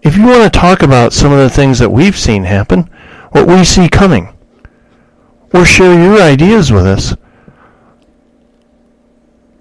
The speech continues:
call us at eight eight eight, eight one six, one two two two, eight eight eight, eight one six, one two two two.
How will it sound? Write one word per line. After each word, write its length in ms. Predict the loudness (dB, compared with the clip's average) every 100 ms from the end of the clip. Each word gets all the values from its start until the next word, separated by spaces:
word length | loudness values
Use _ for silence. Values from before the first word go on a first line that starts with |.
| -6
call 240 | 0 0
us 380 | 0 -2 -8 -8 -16 _ _ _
at 220 | -4 -2 0
eight 180 | 0
eight 200 | 2 0
eight, 320 | 0 -2 -4 -12 -4
eight 180 | -2 0
one 240 | 0 0
six, 420 | -2 -2 -2 -4
one 360 | -2 0 0 -2
two 200 | 0 0
two 220 | 0 0
two, 420 | 0 0 0 0 -2
eight 200 | 0 2
eight 160 | 2 2
eight, 360 | 0 -2 _ _ _ _ _ _ _ -6
eight 160 | -2 0
one 220 | 0 0
six, 580 | 0 0 -2 -4 -12 -12 _ _ _ _ -4
one 560 | 0 2 2 -2 -6 _ _ _ _ _ -4
two 180 | 0 0
two 240 | 2 0
two. 380 | 0 0 -2